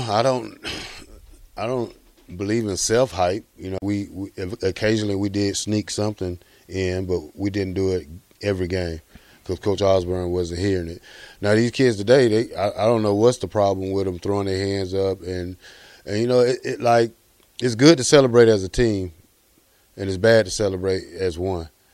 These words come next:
So, you know, I think s-, doing it as a team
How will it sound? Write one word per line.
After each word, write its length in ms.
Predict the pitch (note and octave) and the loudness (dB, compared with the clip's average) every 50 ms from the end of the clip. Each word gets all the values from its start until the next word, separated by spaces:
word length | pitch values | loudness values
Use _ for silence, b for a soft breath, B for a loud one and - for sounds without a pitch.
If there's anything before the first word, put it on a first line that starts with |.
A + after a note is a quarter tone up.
| b b b b b b b - | b b b b b b b -8
So, 260 | - G2 G2 G2 G2 | -4 -2 0 0 0
you 140 | G2 G2+ G#2 | 0 -2 -2
know, 200 | G2+ G2+ G2+ G2 | 0 0 2 2
I 120 | G2 G2+ | 2 2
think 360 | G2+ - A#2 A2 G#2 F2+ - - - | 2 0 -2 -2 -2 -6 -12 -18 -20
s-, 180 | - - - - | -18 -16 -16 -10
doing 280 | F#2 G2 G#2+ G#2+ G#2+ G#2 | -2 0 2 2 2 2
it 100 | G2+ G2 | 2 0
as 160 | G2+ G2 F#2 | 0 0 0
a 40 | F2+ | -2
team 480 | - - A2 A2 A2 G#2+ G#2 G2+ G2+ | -4 -2 -2 0 0 0 -2 -4 -6